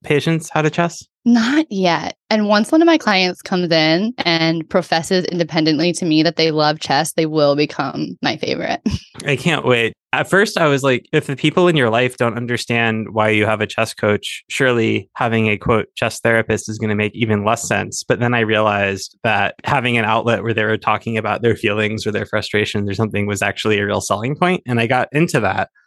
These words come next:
Speaker 1: But I've also always been resistant of this idea of using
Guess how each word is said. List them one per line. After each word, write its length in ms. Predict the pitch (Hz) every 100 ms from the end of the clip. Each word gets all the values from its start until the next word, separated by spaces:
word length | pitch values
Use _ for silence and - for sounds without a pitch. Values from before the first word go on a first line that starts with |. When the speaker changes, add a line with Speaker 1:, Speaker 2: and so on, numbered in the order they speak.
| _ 147
Speaker 1:
But 200 | 139 -
I've 180 | 139 135
also 460 | 139 139 180 160 139
always 440 | 123 127 131 117
been 320 | - 117 113
resistant 540 | 107 101 104 - 107 104
of 460 | 123 110 107 107 - 127
this 220 | 123 -
idea 320 | 113 110 113 110 104
of 100 | 110
using 580 | 113 113 107 101 101